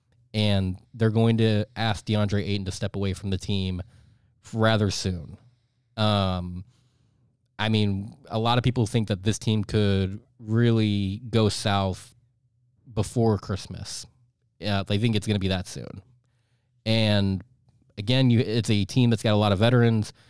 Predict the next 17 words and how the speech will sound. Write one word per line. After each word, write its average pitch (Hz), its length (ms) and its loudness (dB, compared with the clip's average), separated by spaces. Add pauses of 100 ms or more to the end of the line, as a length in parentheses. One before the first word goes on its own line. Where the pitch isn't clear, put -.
(380)
You 107 100 -2
have 92 60 -4
Chris - 220 0
Paul 117 260 4
that's 107 260 -2
really 113 360 4
on 110 120 2
the 107 60 2
back 104 240 0
half 107 200 0
of 101 60 -6
his 98 180 -2
career. 110 680 2 (460)
Devin 104 260 2
Booker's 113 440 0
getting 110 280 2
older. 101 520 2